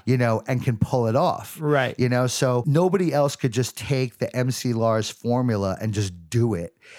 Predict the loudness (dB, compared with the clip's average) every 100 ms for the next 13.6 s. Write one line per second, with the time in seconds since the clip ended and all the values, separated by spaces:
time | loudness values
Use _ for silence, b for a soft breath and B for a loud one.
0 | B 0 2 0 -4 B B 0 0 0
1 | 0 -2 -6 -18 -16 -10 -4 -2 -2 -4
2 | -2 -2 -2 -6 -2 0 0 -4 -4 -2
3 | -2 -4 -6 -4 -2 0 0 -2 -2 -4
4 | -6 -8 -10 -8 -8 -6 -6 -4 -4 -4
5 | -6 B B B -4 0 2 0 0 -2
6 | -2 -2 0 0 0 0 0 -4 -2 -2
7 | -2 -10 -20 -4 -4 -2 -2 2 2 0
8 | -2 0 0 2 2 0 -2 0 0 -2
9 | -4 -4 -2 -4 -2 -2 0 -2 -6 B
10 | B -6 -4 -4 -4 -4 -4 -2 -2 0
11 | -2 -2 -4 -2 0 0 0 -2 0 0
12 | 0 -4 -6 -4 -2 0 2 2 2 0
13 | 0 -2 -2 -2 -8 -20